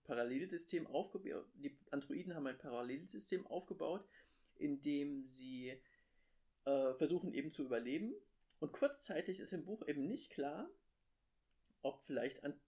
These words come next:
Rick Deckard ein falsches Gedächtnis eingepflanzt bekommen hat und selbst vielleicht ein Android ist. Und der kommt dann halt auch selbst ins Zweifeln.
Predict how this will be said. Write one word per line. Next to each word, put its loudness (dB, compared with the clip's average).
Rick 4
Deckard 2
ein -6
falsches -2
Gedächtnis 2
eingepflanzt -4
bekommen -6
hat -10
und 4
selbst 4
vielleicht 4
ein -2
Android 2
ist. -4
Und -6
der 2
kommt 0
dann 2
halt 2
auch -8
selbst 6
ins -6
Zweifeln. -4